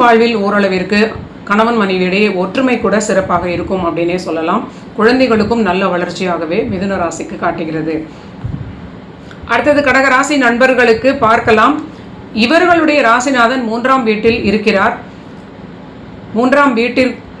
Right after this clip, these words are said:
இணைந்திருக்கக்கூடிய செவ்வாய் இவங்களுக்கு ராஜயோகாதிபதி, அற்புதமான அஞ்சுக்குடைய பஞ்சமாதிபதி, மிஞ்சும் பலன்களை கொடுப்பார்னு சொல்லலாம். எண்ணிய விஷயங்கள் ஜெயிக்கும், நினைத்தது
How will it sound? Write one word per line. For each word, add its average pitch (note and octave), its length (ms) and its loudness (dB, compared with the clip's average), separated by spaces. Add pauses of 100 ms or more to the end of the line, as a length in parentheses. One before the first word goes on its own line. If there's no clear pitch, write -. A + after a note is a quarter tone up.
(140)
இணைந்திருக்கக்கூடிய B3+ 720 4 (100)
செவ்வாய் G#3 380 4
இவங்களுக்கு F#3+ 400 0
ராஜயோகாதிபதி, F#3+ 840 0 (480)
அற்புதமான A3+ 760 2
அஞ்சுக்குடைய G#3 560 2 (140)
பஞ்சமாதிபதி, G3 760 0 (480)
மிஞ்சும் A3+ 420 2
பலன்களை G3+ 460 0
கொடுப்பார்னு F#3+ 540 0
சொல்லலாம். F#3 340 0 (200)
எண்ணிய B3 420 4
விஷயங்கள் G#3+ 540 0
ஜெயிக்கும், G3 400 0 (520)
நினைத்தது C#4 480 2